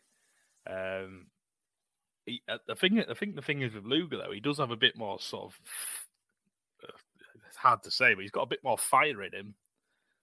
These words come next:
especially when they have sort of, the sort of tag matches and stuff like that. They are,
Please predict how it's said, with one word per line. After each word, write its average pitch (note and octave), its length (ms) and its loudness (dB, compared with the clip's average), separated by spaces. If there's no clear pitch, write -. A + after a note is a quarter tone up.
especially D#3 320 -4
when C3 120 -2
they A#2+ 100 0
have A2 180 0
sort G#2+ 200 -4
of, - 60 -20
the A#2 60 -20
sort G#2+ 300 -4
of - 80 -12
tag C#3+ 240 6
matches G2 320 -6
and F#2 80 -18
stuff - 220 -16
like G2 100 -10
that. G#2 280 -4
They B2 100 0
are, A2+ 260 10